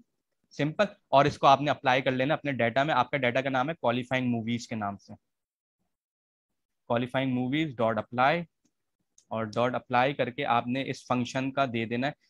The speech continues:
Function में actually कितने argument जा रहे हैं? एक ही argument जाएगा और वो रॉ है, तो रॉ देने का तरीका ये है, क्योंकि रॉ की movement जो है वो horizontal होती है, रॉ की movement column wise होती है। देखें, एक कॉलम से दूसरे कॉलम, दूसरे कॉलम से तीसरे कॉलम, तो ये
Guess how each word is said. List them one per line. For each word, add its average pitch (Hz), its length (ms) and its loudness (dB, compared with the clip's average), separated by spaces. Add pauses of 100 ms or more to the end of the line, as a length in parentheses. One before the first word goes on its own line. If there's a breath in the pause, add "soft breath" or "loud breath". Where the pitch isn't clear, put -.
(200)
Function 185 320 8
में 220 200 10
actually 220 260 4
कितने 226 280 4
argument 220 480 8
जा 202 140 12
रहे 202 120 8
हैं? 123 120 0 (1160)
एक 175 200 4
ही 226 60 4
argument 226 380 6
जाएगा 226 340 4 (200)
और 165 120 2
वो 202 140 2
रॉ 180 280 8
है, 220 220 4
तो 220 160 -4
रॉ 170 300 4
देने 190 320 0
का 214 100 -2
तरीका 190 340 0
ये 208 120 4
है, 208 80 2
क्योंकि 208 240 0
रॉ 170 220 8
की 208 160 -2 (100)
movement 202 440 2
जो 220 60 8
है 214 100 10
वो 208 140 6
horizontal 175 540 8
होती 139 280 -2
है, 104 100 -2 (540)
रॉ 165 240 12
की 226 200 4
movement 208 580 4
column 202 380 8
wise 202 240 8
होती 180 200 0
है। 180 60 2
देखें, 180 180 -2
एक 180 340 2
कॉलम 180 280 6
से 180 80 -2
दूसरे 160 340 -2
कॉलम, 180 300 4
दूसरे 160 260 -2
कॉलम 175 240 2
से 185 60 -2
तीसरे 170 280 0
कॉलम, 175 280 4
तो 180 80 -2
ये 170 220 0